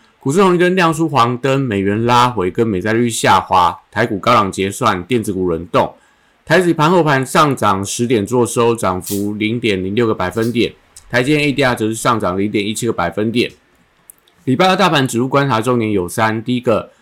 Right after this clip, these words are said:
高档结算跟全指股的走势；第二个，政策题材股反弹力道；第三个，A I题材股的走势。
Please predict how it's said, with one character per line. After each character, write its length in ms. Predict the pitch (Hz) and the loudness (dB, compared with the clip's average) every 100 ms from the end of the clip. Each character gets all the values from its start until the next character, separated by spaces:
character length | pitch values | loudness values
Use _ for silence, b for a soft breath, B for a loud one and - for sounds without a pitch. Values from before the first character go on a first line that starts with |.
| b - | b 0
高 180 | 156 165 | 2 4
档 220 | 123 107 | 2 0
结 180 | 113 120 | 0 0
算 400 | - 147 127 123 | 2 2 2 0
跟 220 | 127 131 | -2 0
全 160 | 117 | -2
指 140 | 104 113 | -2 -2
股 140 | 107 | 0
的 40 | 98 | 0
走 220 | 92 85 | -2 -4
势； 280 | - 135 95 | -2 -2 -2
第 120 | 123 117 | 0 2
二 60 | |
个， 100 | 104 | 2
政 200 | 95 139 | 0 -2
策 160 | 135 123 | 0 -2
题 200 | 107 104 | -2 -4
材 160 | 107 | -2
股 180 | 107 101 | -2 -6
反 220 | 90 87 | -6 -6
弹 180 | 90 92 | -4 -2
力 140 | 113 104 | -2 -2
道； 340 | 117 87 - B B - | 0 0 -2 B B -4
第 100 | 139 | -2
三 240 | 127 135 | 0 0
个 100 | 127 | 0
，A 140 | 90 127 | 0 0
I 140 | 127 | 0
题 160 | 117 104 | -2 -4
材 160 | 107 | -4
股 160 | 101 95 | -2 -2
的 60 | 87 | -4
走 200 | 87 80 | -6 -6
势。 320 | - 131 | -4 -2